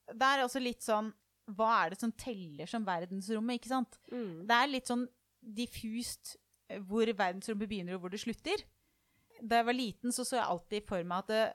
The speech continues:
Speaker 1: det var liksom ozonlaget, og så var det sånn, det var tett. Da var det liksom som en sånn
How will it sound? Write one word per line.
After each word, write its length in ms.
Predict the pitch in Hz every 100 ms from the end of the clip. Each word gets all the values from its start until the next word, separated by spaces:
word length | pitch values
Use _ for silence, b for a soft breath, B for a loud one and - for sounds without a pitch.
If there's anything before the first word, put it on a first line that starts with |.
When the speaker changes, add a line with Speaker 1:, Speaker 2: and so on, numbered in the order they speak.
| -
Speaker 1:
det 80 | 208
var 140 | 196 202
liksom 220 | 208 202
ozonlaget, 640 | 202 - 170 165 170 247
og 80 | 220
så 80 | 208
var 100 | 202
det 80 | 196
sånn, 140 | 202 - _
det 100 | 196
var 80 | 208 -
tett. 480 | - - _ - - _ _ _ -
Da 80 | 214
var 100 | 208
det 120 | 220
liksom 140 | 214
som 120 | 202 214
en 80 |
sånn 200 | 208 202